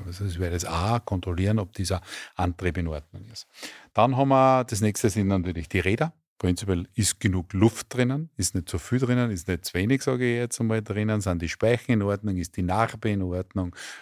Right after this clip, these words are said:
laufen die Räder rund, habe ich einen Achter oder wie auch immer. Also das wäre der, der dritte Punkt, den man sehr wohl vor Fahrtantritt kontrollieren sollte. Dann natürlich ganz wesentlich, ein Rad braucht auch zwei voneinander unabhängige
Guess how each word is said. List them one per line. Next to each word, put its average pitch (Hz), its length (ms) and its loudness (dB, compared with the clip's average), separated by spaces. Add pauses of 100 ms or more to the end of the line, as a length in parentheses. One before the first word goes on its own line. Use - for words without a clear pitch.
laufen 101 420 4
die 101 140 4
Räder 95 320 2
rund, 95 340 0
habe 85 140 -2
ich 82 100 -2
einen 101 100 2
Achter 107 420 4
oder 90 180 0
wie 90 100 -4
auch 85 100 -6
immer. 87 320 -6 (540)
Also 85 180 0
das 82 220 -2
wäre 87 380 2
der, 90 180 -2
der 87 380 -2
dritte 98 400 -6
Punkt, - 380 -6
den 110 100 -2
man 107 100 -4
sehr 104 160 -6
wohl 104 180 -4
vor 107 220 -2
Fahrtantritt 107 640 -6
kontrollieren 98 500 -6
sollte. 95 420 -6 (440)
Dann 117 180 6
natürlich 107 300 2
ganz 101 260 4
wesentlich, 95 560 0
ein 104 140 -2
Rad 90 520 0
braucht 90 300 0
auch - 120 -10
zwei 90 380 -2
voneinander 87 560 -4
unabhängige 82 800 -4